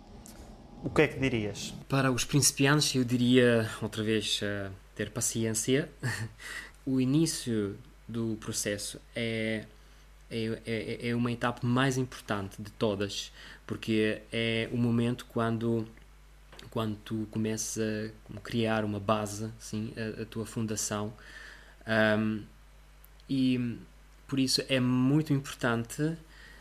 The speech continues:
Speaker 2: gastar um pouco do teu tempo, sim, para, eh,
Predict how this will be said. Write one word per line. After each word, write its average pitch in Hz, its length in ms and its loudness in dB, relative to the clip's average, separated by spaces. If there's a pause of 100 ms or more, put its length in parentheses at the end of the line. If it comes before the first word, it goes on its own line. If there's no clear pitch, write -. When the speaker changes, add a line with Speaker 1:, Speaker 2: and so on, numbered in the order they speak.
(440)
Speaker 2:
gastar 120 800 0 (480)
um 139 140 -6
pouco 202 260 2
do 160 80 2
teu 143 220 4
tempo, 135 580 2 (300)
sim, 131 320 -8 (220)
para, 110 440 2 (560)
eh, 120 220 -2